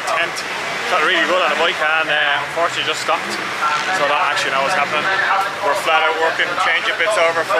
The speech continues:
one bike to the other. And hopefully it, uh, it lasts the moto and I don't have two dead bikes. 'Cause if I have two dead bikes, it'll be a problem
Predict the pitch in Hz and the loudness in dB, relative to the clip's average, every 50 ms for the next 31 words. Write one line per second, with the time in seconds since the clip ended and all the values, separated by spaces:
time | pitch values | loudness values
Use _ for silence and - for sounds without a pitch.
0 | - 170 175 180 - 165 165 170 202 196 180 151 156 185 196 208 202 - 196 190 | 0 0 0 0 2 2 2 2 2 0 0 0 0 2 2 2 0 0 -2 -4
1 | 190 - - - - - - - 131 143 147 147 151 147 - 156 151 151 147 139 | -4 -6 -8 -8 -6 -6 -4 -2 0 2 2 2 2 2 0 -2 0 0 2 2
2 | 143 143 143 143 139 135 127 - - 151 - - 131 143 147 147 - - - 151 | 2 2 2 2 2 0 -2 -4 -2 -2 0 2 2 2 0 0 0 -2 0 2
3 | 147 156 156 151 147 139 135 131 135 139 143 143 147 143 135 - - 151 147 143 | 2 2 2 2 2 2 0 0 0 2 0 0 0 0 -2 0 -2 -2 0 0
4 | 139 131 131 139 139 139 - - - 214 202 196 196 196 196 196 - - - - | 0 0 2 0 0 0 0 -2 0 0 0 2 0 0 0 0 -2 -2 -2 -4
5 | - - 131 127 143 135 135 147 151 160 - - 151 139 135 139 - - - 151 | -6 -4 -4 -2 0 0 2 2 2 0 0 0 0 0 2 0 0 0 0 -2
6 | - - 131 131 135 131 135 135 131 127 | -2 -4 -4 -2 -2 0 2 2 0 0